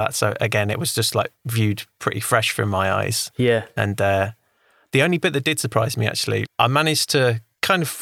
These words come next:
Speaker 1: form a pretty accurate guess about the way it was gonna go with
Speaker 2: Yeah.
Speaker 1: Wanda's side of things. But the bit that genuinely did come as a bit of a surprise for me, um, was,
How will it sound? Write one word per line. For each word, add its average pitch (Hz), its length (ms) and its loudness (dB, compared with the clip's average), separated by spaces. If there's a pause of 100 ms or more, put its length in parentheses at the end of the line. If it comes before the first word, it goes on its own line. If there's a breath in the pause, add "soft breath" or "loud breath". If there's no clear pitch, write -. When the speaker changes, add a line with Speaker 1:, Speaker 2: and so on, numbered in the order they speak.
(260)
Speaker 1:
form 143 360 4
a 120 140 4 (140)
pretty 117 440 -2
accurate 110 440 -2
guess 110 200 0
about 107 280 0
the 107 80 0
way 107 160 2
it - 60 -4
was 120 140 -2
gonna 107 200 -2
go 104 420 2
with 127 380 2 (120)
Speaker 2:
Yeah. 135 60 -2
Speaker 1:
Wanda's 110 380 4
side 104 240 0
of 110 80 -6
things. 101 260 -2
But 123 180 -2
the 117 60 -2
bit 156 220 0
that 139 100 -2
genuinely 123 500 0
did 117 340 -2
come 107 180 0
as 101 120 -2
a 107 80 0
bit 110 240 -4
of - 100 -8
a 107 40 -4
surprise 104 460 0
for 101 320 0
me, 95 240 0 (640 soft breath)
um, 95 580 0 (380)
was, 101 640 0